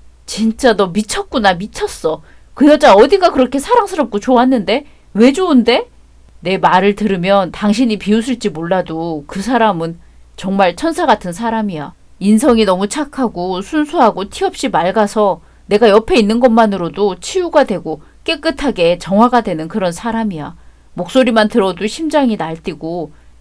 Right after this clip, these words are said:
그 사람 만날 생각하면 하루 종일 기분이 붕 떠서 다른 세상에 있는 기분이야. 나 정말 이때껏 인생을 살면서 이런 감정,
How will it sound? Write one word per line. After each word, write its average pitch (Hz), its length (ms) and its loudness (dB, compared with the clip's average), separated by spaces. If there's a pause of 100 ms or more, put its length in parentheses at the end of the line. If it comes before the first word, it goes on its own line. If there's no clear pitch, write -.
(160)
그 214 140 -2
사람 247 280 4
만날 190 340 2
생각하면 247 720 -2
하루 330 300 -4
종일 226 280 0
기분이 208 380 -2
붕 202 380 -2
떠서 214 360 -4 (240)
다른 240 320 2
세상에 262 380 -2
있는 165 240 -6
기분이야. 175 600 -12 (440)
나 180 360 2
정말 185 420 -2 (260)
이때껏 208 500 2
인생을 240 400 0
살면서 226 600 0 (180)
이런 262 240 4
감정, 214 480 2